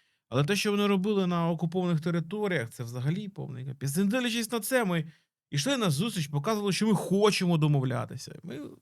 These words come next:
робили, що могли. Московити ж домовлятися не хочуть. Вони все думають там, що вони швиденько вирішать проблему України і підуть там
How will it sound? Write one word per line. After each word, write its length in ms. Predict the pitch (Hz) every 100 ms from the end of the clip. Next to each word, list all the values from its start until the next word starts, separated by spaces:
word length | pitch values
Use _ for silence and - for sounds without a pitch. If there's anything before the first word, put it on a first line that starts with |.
| _
робили, 360 | - 151 185 147
що 200 | - 113
могли. 300 | 120 127 - _ _ _ _ _ _ _ _ _ _ -
Московити 460 | 123 120 160 226 135
ж 60 |
домовлятися 480 | 110 107 139 143 113
не 140 | 107 107
хочуть. 380 | 107 107 - _ _ _ _ _ _ _ _ _ _ _ _ _ _ _ _ -
Вони 160 | 135
все 180 | 151 135
думають 460 | 120 113 104 95 104
там, 400 | 92 92 95 92 - _ - _ _ _ _ _ _ _ _ _ _ _ _ _ _ _ _ _ _ _ _ _ _ _ _ _ _ _ _ _ _ _ _ _ _ _ _
що 100 | - 139
вони 100 | 131
швиденько 380 | 131 120 120
вирішать 360 | 120 117 110 110
проблему 420 | 120 110 107 104
України 320 | 104 143 156
і 40 | 110
підуть 320 | 104 107 107
там 320 | 95 90 110